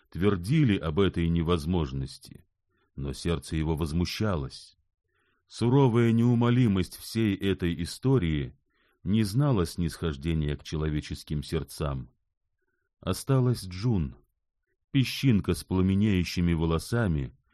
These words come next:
которая завладела им, обвелась, сплелась вокруг него, вокруг его сердца, созданного для того, чтобы быть игрушкой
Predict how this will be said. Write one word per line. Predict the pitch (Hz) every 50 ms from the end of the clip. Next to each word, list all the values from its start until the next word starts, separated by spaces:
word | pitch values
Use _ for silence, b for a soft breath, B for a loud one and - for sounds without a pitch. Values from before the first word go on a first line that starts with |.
| b b b b b
которая | - 110 101 - 120 113 110 110 104
завладела | 87 92 110 92 98 110 110 95 87 107 110 101 85 76 76
им, | - - 73 71 69 65 - -
обвелась, | - - 92 92 82 82 87 101 110 110 113 120 113 98 82 - -
сплелась | - - - - - 117 120 127 123 120 123 113 101 - -
вокруг | 80 80 87 - - 92 90 - -
него, | 85 90 90 87 92 90 78 67 - _ _ _ _ _ _ _ _ _ _ _ _ - -
вокруг | 80 95 107 104 - 135 131 123 - 120
его | 113 127 120 120 127
сердца, | 120 - - 147 143 123 92 80 - - 92
созданного | 85 - - 120 120 104 85 76 95 92 92 87 85 90
для | 78 87 90
того, | - - 110 113 131 139 110
чтобы | - - - 95 101 92
быть | 90 113 104 - -
игрушкой | 87 104 87 113 113 131 165 139 - - - - 80 67 - _ _